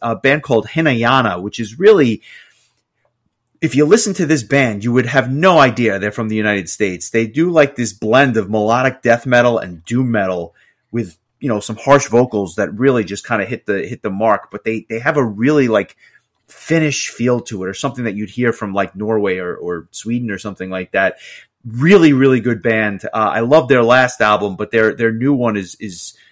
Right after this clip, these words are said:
quite frankly, I think just as good, if not better. Uh, and they're on Napalm Records, so they are definitely getting some recognition. But the, the new album is called Shatter and Fall.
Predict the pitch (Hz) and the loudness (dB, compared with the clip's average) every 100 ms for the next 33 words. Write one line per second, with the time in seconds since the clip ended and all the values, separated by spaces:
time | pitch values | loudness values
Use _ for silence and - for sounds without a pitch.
0 | _ - 160 - 139 143 107 95 104 117 | _ -2 -2 0 -2 0 -4 -6 -6 -8
1 | - _ - 131 135 - 95 87 117 104 | -8 _ -6 -4 -4 -6 -10 -2 0 0
2 | 90 101 - 120 95 - 110 110 87 - | -2 -8 -4 -2 -2 -4 -2 0 -2 -6
3 | - - - 117 113 139 156 196 156 143 | -20 -14 -4 -4 -4 0 4 4 4 2
4 | 151 139 120 113 110 - 85 113 117 123 | 0 0 0 2 2 0 -6 -2 2 2
5 | 113 143 143 160 147 117 120 120 104 - | 2 -2 -2 -2 -2 0 0 0 -2 -8
6 | 101 104 104 92 98 113 104 90 101 - | -2 -2 -2 -8 -6 -6 -6 -10 -8 -6
7 | 104 127 120 139 135 131 127 107 - 104 | -4 -4 -4 2 4 4 2 -6 -6 -6
8 | - - 123 123 98 98 - 170 156 143 | -6 0 2 2 0 -4 0 6 8 8
9 | 131 | 4